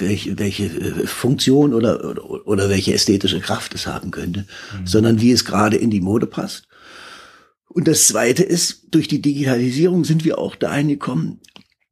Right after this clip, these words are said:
Speaker 1: dass die Quantität die Qualität besiegt hat. Alles, was mehr ist, ist besser als was weniger. Also das, die Qualität ist kein Begriff mehr. Also dreitausend Klicks oder fünfhundert. Ein, ein Freund von mir ist Lehrer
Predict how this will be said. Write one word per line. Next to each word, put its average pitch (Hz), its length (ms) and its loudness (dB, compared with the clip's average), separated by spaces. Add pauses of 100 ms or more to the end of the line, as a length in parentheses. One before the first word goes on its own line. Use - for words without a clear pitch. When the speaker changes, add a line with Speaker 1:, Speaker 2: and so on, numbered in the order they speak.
(400)
Speaker 1:
dass - 160 0
die 104 120 -2
Quantität 143 640 0
die 104 80 -4
Qualität 104 520 -2
besiegt 92 380 -8
hat. - 180 -18 (460)
Alles, 135 300 2
was 123 160 0
mehr 127 260 2
ist, 127 140 -2
ist - 180 -10
besser - 280 -2
als - 280 -6
was - 140 -10
weniger. - 360 -4
Also 101 180 -2
das, - 280 -2
die 104 220 -4
Qualität 113 440 0
ist - 120 -6
kein 139 160 -2
Begriff - 320 -6
mehr. 85 320 -10
Also 104 200 -2 (340)
dreitausend 131 560 2
Klicks - 420 -6 (640)
oder 143 360 2
fünfhundert. 113 640 -2 (120)
Ein, 113 180 -4
ein 110 220 -4
Freund 156 280 4
von 165 120 4
mir 156 180 4
ist - 240 -4 (320)
Lehrer 135 460 0